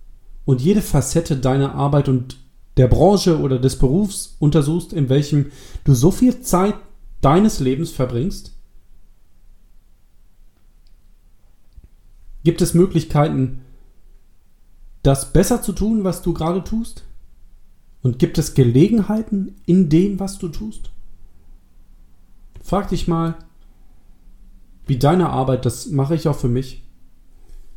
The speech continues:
frag dich mal, wie deine Arbeit wohl in zwanzig Jahren ausgeführt wird. Alles auf der Welt befindet sich in einem Entwicklungszustand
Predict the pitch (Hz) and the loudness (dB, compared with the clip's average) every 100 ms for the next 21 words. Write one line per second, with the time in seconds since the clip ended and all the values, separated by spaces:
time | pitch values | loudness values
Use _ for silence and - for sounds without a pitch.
0 | - - - - 196 - 156 151 139 143 | -20 -20 -18 -6 -4 -2 -2 0 0 -2
1 | 170 - 143 127 175 196 151 143 139 - | -6 -4 -2 0 2 0 -2 -2 -2 -2
2 | - 127 131 117 - 165 185 180 147 135 | -2 -2 0 -4 -2 -2 0 0 0 0
3 | 135 127 127 117 - 107 - 104 - - | 0 -2 -4 -6 -2 -2 0 -6 -6 -16
4 | - - - - - - - - - - | -20 -20 -20 -20 -20 -20 -20 -20 -20 -20
5 | - - - - - - - _ - - | -20 -20 -20 -20 -20 -20 -20 _ -20 -20
6 | - _ - _ _ - - 196 262 214 | -20 _ -20 _ _ -20 -4 2 4 2
7 | 202 202 175 147 160 180 147 - 180 156 | 0 0 2 4 4 2 -2 0 0 0
8 | 147 - 147 139 135 127 123 - - _ | -4 -4 -6 -2 0 0 -2 -12 -20 _
9 | - - - 135 - 208 220 135 120 - | -20 -12 0 2 2 -2 0 0 0 -2
10 | - - 135 117 - 101 104 - | -10 0 0 2 -2 -2 -4 -10